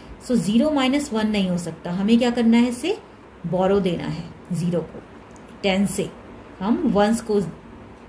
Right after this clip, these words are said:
एक बोरो देंगे, ये हो गया टेन। टेन माइनस वन इक्वल टू नाइन,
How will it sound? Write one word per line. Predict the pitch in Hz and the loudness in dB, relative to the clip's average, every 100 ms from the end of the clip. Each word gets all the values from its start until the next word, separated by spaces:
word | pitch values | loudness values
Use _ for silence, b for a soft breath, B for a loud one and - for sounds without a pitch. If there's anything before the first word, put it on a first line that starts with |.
| - - - | -20 -14 -6
एक | 185 | -2
बोरो | 156 180 175 | 0 2 2
देंगे, | 170 160 | 2 -2
ये | 175 233 | -2 4
हो | 254 | 4
गया | 226 285 | 4 2
टेन। | 339 - 175 | -2 -2 -2
टेन | - - 226 262 | -2 0 0 4
माइनस | 233 208 196 208 - | 4 4 0 -2 -4
वन | 185 185 196 302 - - - - - - - - | -2 0 0 -2 -6 -20 -20 -20 -20 -20 -20 -6
इक्वल | 202 - 208 208 | -6 -2 0 0
टू | 302 370 - - - - - - - - - - 180 | 0 -6 -10 -20 -20 -20 -20 -20 -20 -20 -20 -12 -4
नाइन, | 185 185 180 175 185 220 339 | -2 0 0 0 2 2 0